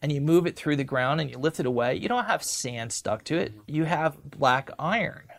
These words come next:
okay, metal." It's the same thing. When you open yourself to love, when you open yourself to bringing in the love of the universe and reciprocate it back, and you feel like you can be loved, the only thing that's possibly gonna be attracted to you is the force, is God, the universe.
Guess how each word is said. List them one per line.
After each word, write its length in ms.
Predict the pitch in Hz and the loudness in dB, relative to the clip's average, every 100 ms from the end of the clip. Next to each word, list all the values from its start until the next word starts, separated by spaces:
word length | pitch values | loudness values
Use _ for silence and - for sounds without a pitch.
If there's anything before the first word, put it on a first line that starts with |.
| _ | _
okay, 440 | 135 127 131 143 - | -6 -2 0 0 2
metal." 400 | 170 170 - - - - - - _ | 2 2 2 -4 -16 -20 -18 -20 _
It's 140 | 185 - | 2 4
the 60 | |
same 220 | 180 170 156 | 4 4 4
thing. 280 | 214 175 | 2 2
When 240 | 135 151 143 | 0 0 -2
you 220 | 151 147 - | -2 -2 8
open 380 | 180 208 208 | 8 10 4
yourself 600 | 165 156 - 131 131 - | 2 2 2 2 0 -4
to 120 | - 127 | -4 2
love, 320 | 139 165 120 | 6 6 6
when 120 | 127 | -4
you 120 | 123 | -8
open 280 | - 165 165 | 0 0 2
yourself 400 | 147 135 143 135 | -2 0 0 0
to 80 | - | 0
bringing 420 | 131 139 143 143 | -2 0 2 0
in 120 | 135 135 | -2 -2
the 100 | 120 | -2
love 240 | 127 131 | 2 2
of 60 | 131 | 0
the 80 | |
universe 400 | 127 139 135 127 | -6 -4 -2 -2
and 80 | 127 | -2
reciprocate 600 | 123 - 151 143 - 127 | -2 -2 -2 -2 0 2
it 100 | 120 | 0
back, 260 | - 143 143 | 2 2 2
and 80 | 123 | -4
you 60 | |
feel 280 | 120 - 190 | -8 6 8
like 200 | 185 120 | 8 4
you 80 | 120 | -2
can 140 | - | -8
be 100 | 117 | -6
loved, 320 | 110 113 113 - - - - | -2 -2 -2 -6 -16 -14 4
the 140 | 165 - | 6 8
only 280 | 175 285 269 | 6 4 2
thing 160 | 160 | 0
that's 220 | 147 135 | -2 -2
possibly 500 | - - 175 - 143 | -4 2 2 2 -2
gonna 160 | 135 135 | -2 -2
be 120 | 123 | -4
attracted 520 | 110 - 143 - 120 | -6 2 4 2 -4
to 160 | - 120 | -6 -4
you 240 | 113 110 - | -2 -4 -4
is 400 | - 190 180 - - - - | 6 8 8 2 -2 -16 -2
the 80 | 156 | 0
force, 540 | - 202 269 - - | 2 6 6 6 0
is 180 | - 139 | -2 -4
God, 400 | - 202 101 - | 6 8 8 2
the 80 | 123 | -4
universe. 560 | 156 254 - - - | -2 -2 -2 -4 -6